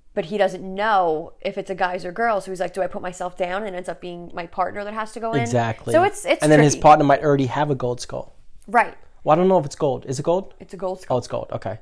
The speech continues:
Speaker 1: Last season was red.
Speaker 2: Was red, right, yeah.
Speaker 1: Now it's gold.
Speaker 2: Um, yeah, so it's like,
Speaker 1: I
Speaker 2: do you
Speaker 1: don't know why
Speaker 2: put,
Speaker 1: they changed it.
Speaker 2: do you put yourself down there hoping to get the skull?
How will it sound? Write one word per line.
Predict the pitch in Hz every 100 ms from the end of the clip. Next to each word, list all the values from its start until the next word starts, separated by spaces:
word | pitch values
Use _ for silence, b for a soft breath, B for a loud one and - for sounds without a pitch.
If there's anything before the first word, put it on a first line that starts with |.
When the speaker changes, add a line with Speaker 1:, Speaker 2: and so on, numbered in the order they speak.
| -
Speaker 1:
Last | 202 214 214
season | 208 196
was | 175
red. | 185
Speaker 2:
Was | 143 123
red, | 127 104 117
right, | 107 - -
yeah. | 107
Speaker 1:
Now | 180 185
it's | -
gold. | - - - b b b
Speaker 2:
Um, | 127 123 127
yeah, | 143 117
so | -
it's | 127 -
like, | 131 131
Speaker 1:
I | -
Speaker 2:
do | 143
you |
Speaker 1:
don't | 131
know | 196
why |
Speaker 2:
put, | 175
Speaker 1:
they | 190
changed | 196 - -
it. | -
Speaker 2:
do | 165
you | 156
put | - 185
yourself | 170 160 - 160
down | 156 151 160
there | 160
hoping | 131 147 147
to | 143
get | 139
the | 139
skull? | - 147 147 170